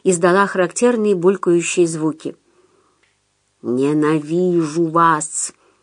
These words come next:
Убила б!" "Шизик!" угрожающе шепнула мне на ухо Надежда Петровна. "Ничего, сейчас узнаешь, почем фунт лиха!" Я попытался кричать, звать на помощь,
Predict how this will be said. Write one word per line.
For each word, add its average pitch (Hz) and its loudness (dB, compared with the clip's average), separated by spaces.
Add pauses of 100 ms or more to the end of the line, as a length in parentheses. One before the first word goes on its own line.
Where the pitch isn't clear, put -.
(160)
Убила 202 6
б!" - -10 (640)
"Шизик!" 165 -2 (420)
угрожающе 170 0
шепнула 165 2
мне 160 2
на 185 6
ухо 165 -2
Надежда 156 -2
Петровна. 156 -2 (320)
"Ничего, 147 -2 (180)
сейчас 160 -4
узнаешь, 180 4
почем 185 2
фунт 170 4
лиха!" 175 0 (1300)
Я 214 2
попытался 214 -2
кричать, 180 -6
звать 190 -2
на 185 2
помощь, 170 0